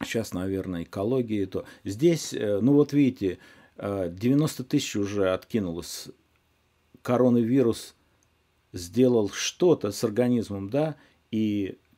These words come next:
какие-то органы, которые нехорошо работали, ну, в основном, э, легкие, на-, начали отключаться. Девяносто тысяч здесь официально зарегистрированных. Я думаю, даже больше, где,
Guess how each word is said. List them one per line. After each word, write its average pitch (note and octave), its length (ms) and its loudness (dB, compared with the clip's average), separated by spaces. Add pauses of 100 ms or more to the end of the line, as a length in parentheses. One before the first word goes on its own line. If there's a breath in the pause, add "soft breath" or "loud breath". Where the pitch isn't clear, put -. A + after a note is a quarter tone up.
какие-то G#2 840 -4
органы, A2+ 440 0
которые G#2 460 0
нехорошо G#2 680 -2
работали, G#2 600 -2
ну, G#2+ 140 0
в G2 60 -4
основном, G2+ 600 -4 (240)
э, F2+ 180 -12
легкие, G2 600 -2 (640 soft breath)
на-, A2 220 -2
начали A#2 400 2
отключаться. G2 640 -2
Девяносто D3+ 460 0
тысяч - 680 -4
здесь G2 360 -2
официально B2 580 -2
зарегистрированных. F#2 840 -6
Я C#3+ 100 0
думаю, C3+ 240 2
даже G#2 240 -2
больше, B2+ 380 -4
где, F#2 420 -4